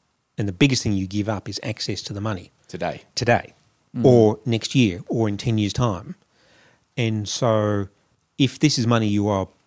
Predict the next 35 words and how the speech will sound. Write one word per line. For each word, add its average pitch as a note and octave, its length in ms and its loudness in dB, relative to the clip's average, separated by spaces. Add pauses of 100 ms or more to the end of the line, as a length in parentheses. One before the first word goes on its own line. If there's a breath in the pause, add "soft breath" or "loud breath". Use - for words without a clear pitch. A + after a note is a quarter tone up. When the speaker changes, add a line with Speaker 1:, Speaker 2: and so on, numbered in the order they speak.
Speaker 1:
potentially A2 540 -6
likely G#2 520 -2
to G#2+ 120 -4
need A2 380 2
in G2+ 140 -2
the G2 60 -4
next, G2 380 -6 (140)
well, G2+ 100 -4
before G#2+ 300 -6
you G2 100 -8
turn F#2+ 220 -12
sixty, D3+ 480 -4 (600 soft breath)
super - 300 0
is C3 60 -2
probably E3+ 220 -4
not - 160 -6
the C#3+ 60 -6
right F#2+ 200 -2
place. - 400 -18 (120)
Speaker 3:
Mm. G#2 340 -10
Speaker 1:
And, A2 340 0
you B2+ 60 0
know, A2 60 0
so - 120 -4
if A#2 100 -2
you're B2+ 140 2
saving A2 400 -2
for - 140 -14
kids' - 300 -10
school D3+ 280 4
fees, C3+ 420 0
or G2+ 140 -4
you're F#2+ 200 -8 (240 soft breath)
saving G#2+ 520 -2
to G2 460 -6